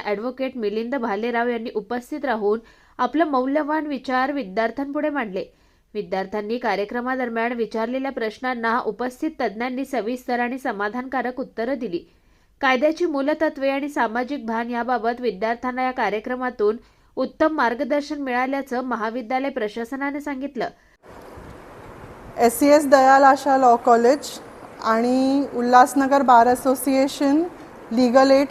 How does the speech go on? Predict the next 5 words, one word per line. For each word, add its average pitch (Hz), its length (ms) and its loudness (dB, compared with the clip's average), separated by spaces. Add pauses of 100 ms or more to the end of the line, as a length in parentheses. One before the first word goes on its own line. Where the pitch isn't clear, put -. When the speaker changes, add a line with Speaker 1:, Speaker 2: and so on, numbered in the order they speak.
Speaker 2:
कमिटी 240 460 4 (800)
बरोबर 247 340 6
कोलॅबोरेशन 277 840 6
करून 254 420 4 (680)
वर्ल्ड 269 480 8